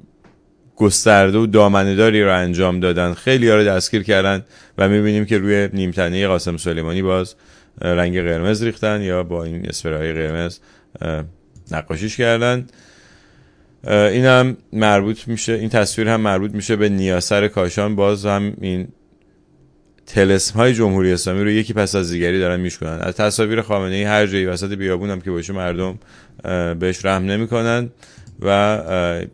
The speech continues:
خیابون رو تمیز می‌کنن از وجود این تصویر این نکبت. و این هم عکسی هستش از مبارزه‌ای که در شهر مریوان در جریانه، همین الان هم در جریان این مبارزه،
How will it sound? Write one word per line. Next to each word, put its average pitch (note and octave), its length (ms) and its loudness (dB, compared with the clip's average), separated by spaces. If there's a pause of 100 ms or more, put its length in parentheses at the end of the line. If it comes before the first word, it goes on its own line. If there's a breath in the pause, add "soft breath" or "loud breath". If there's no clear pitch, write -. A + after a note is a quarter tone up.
(760)
خیابون F#2+ 480 0
رو A2+ 80 0
تمیز G2+ 460 -2
می‌کنن F#2+ 180 -4
از F2 320 -4
وجود F2+ 540 -4 (640 soft breath)
این F#2+ 160 -4
تصویر E2+ 440 -4
این E2 320 -6 (200)
نکبت. D#2 480 -8 (440 loud breath)
و F#2+ 280 4
این A2+ 200 -2
هم A2+ 380 0 (280)
عکسی G2 320 -2
هستش G2+ 400 0
از F#2 460 -2 (600 soft breath)
مبارزه‌ای E2+ 680 0
که G#2+ 140 -2
در G2+ 360 0 (100)
شهر F2+ 380 -2
مریوان E2+ 640 -2
در A#2 200 4
جریانه، A2+ 560 0
همین G#2+ 340 0
الان F2+ 240 -2
هم F2 120 -4
در E2 200 -4
جریان D#2+ 420 -2
این A#2+ 140 -2
مبارزه، A#2 540 -2